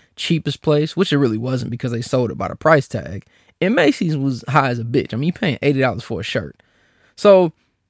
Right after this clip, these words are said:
my main thing with him was just, "Hey, bro, make sure it's the right kind before you go spend all your damn money on these polo shirts."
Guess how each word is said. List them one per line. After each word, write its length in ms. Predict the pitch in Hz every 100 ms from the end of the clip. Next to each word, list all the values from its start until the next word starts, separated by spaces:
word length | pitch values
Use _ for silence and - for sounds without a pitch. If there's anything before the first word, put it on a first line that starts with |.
| _ -
my 140 | 208
main 300 | 226 190 175
thing 300 | 175 175 170
with 140 | 156 151
him 180 | 165 135
was 160 | 127
just, 300 | 127 123 - _ _ _ -
"Hey, 140 | 143
bro, 340 | 123 127 120 123 _
make 200 | 139 175
sure 220 | 262 - 180
it's 120 | 185
the 120 | 143
right 260 | 151 156 -
kind 380 | 170 135 101
before 240 | 104 120 123
you 160 | 123
go 160 | 131 120
spend 260 | - 113 110
all 140 | 131
your 160 | 151 147
damn 320 | 147 151 143
money 260 | 143 131
on 120 | 127 120
these 120 | 117
polo 380 | - 143 127 120
shirts." 460 | - - - -